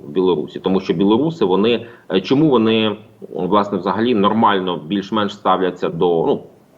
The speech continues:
прийнятно ставляться до такої от диктатури, до позбавлення прав людини, до порушення прав людини? Тому що у них принаймні немає війни. У, у Росії є мобілізація, у нас є війна,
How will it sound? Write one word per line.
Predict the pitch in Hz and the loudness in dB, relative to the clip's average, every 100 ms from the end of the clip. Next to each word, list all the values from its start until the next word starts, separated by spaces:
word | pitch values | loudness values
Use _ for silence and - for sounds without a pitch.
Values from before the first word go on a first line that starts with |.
| - | -4
прийнятно | 123 117 117 76 90 | 2 2 2 -2 -4
ставляться | 82 98 98 85 85 | -4 0 0 0 -2
до | 78 90 | 0 0
такої | 87 82 95 87 | 0 -2 0 2
от | 80 80 78 78 | 0 -2 -4 -2
диктатури, | 80 - 92 147 110 | -2 0 0 2 2
до | 82 | 2
позбавлення | - 85 101 95 90 | -2 0 0 0 -2
прав | 80 90 | -2 -2
людини, | 92 87 71 - - | -2 -2 -6 -8 -10
до | 87 | -10
порушення | 80 104 95 85 80 | -2 2 2 0 -4
прав | 71 73 | -4 -4
людини? | 80 - - - - - | -2 -2 -4 -8 -8 2
Тому | 139 180 | 4 4
що | 170 131 | 2 2
у | 120 | 2
них | 151 165 | 0 -2
принаймні | - 120 117 123 147 143 117 | 2 2 2 0 -2 -4 -4
немає | 98 95 104 113 107 92 | -4 -2 -2 0 -2 -2
війни. | 104 98 82 - - _ | -2 -2 -4 -8 -14 _
У, | - | -8
у | 87 92 107 | -4 0 2
Росії | 110 - 147 | 0 0 2
є | 87 | 2
мобілізація, | 82 78 82 90 143 156 - 101 | 0 0 0 2 2 0 -2 0
у | |
нас | 131 139 - | 0 -2 -4
є | 76 65 | -4 -2
війна, | 90 98 127 143 | 0 2 4 2